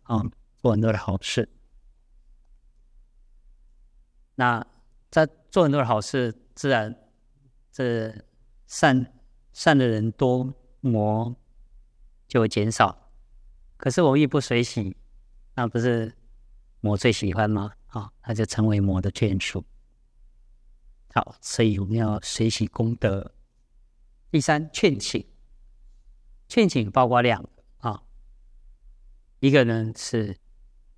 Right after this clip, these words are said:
请转法轮，第二个请佛久住世间，度脱一切啊。菩萨行此三事，功德无量啊，转进得佛啊，慢慢慢慢，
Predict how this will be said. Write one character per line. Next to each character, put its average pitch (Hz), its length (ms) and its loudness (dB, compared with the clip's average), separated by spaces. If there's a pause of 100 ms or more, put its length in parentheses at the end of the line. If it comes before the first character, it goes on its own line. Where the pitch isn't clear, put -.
(100)
请 113 220 -2
转 110 240 0
法 104 180 4
轮， 95 320 -4 (220)
第 127 120 2
二 110 60 4
个 104 160 -2 (120)
请 98 200 -4 (140)
佛 104 180 0
久 101 220 -2
住 110 180 0
世 101 220 -4
间， 120 400 0 (560)
度 110 140 -2
脱 104 200 -4
一 98 80 -2
切 - 320 -6 (140)
啊。 113 100 -20 (560)
菩 113 120 -6
萨 120 360 4
行 135 240 -2
此 120 140 0
三 113 220 -2
事， 107 160 -6
功 175 200 2
德 131 140 2
无 104 140 0
量 113 280 2 (640)
啊， 107 220 -12
转 98 200 0
进 117 240 2
得 104 200 0
佛 101 360 -6 (460)
啊， 107 80 -10
慢 120 180 4
慢 117 140 4
慢 117 100 2
慢， 117 240 2